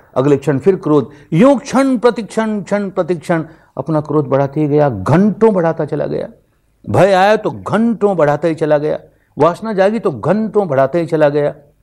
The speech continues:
भीतर ही भीतर संवेदना मालूम हो रही है, सुखद है तो घंटों जब तक सुखद है राग ही राग जगाते चला गया, बढ़ाता चला गया।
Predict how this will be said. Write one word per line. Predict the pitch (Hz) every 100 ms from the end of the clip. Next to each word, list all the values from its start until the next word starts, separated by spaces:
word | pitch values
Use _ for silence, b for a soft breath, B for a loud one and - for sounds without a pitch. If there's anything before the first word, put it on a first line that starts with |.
| _ _ _ _ _ _ _ -
भीतर | 92 110 127 127
ही |
भीतर | 113 123 120
संवेदना | 113 113 113 113 117
मालूम | 120 110 117
हो | 107 113
रही | 110 113
है, | 117 - _ _ _ -
सुखद | - 127 143 123
है | 127 - - - _ _ -
तो | 160 110
घंटों | 90 180 226 226 233 233
जब | 175 160 -
तक | 202
सुखद | - 180 175 160
है | 165
राग | 147 147
ही | 156
राग | 147 147
जगाते | 135 135 139
चला | 131 139
गया, | 135 135
बढ़ाता | 107 120 135
चला | 120 131
गया। | 127 131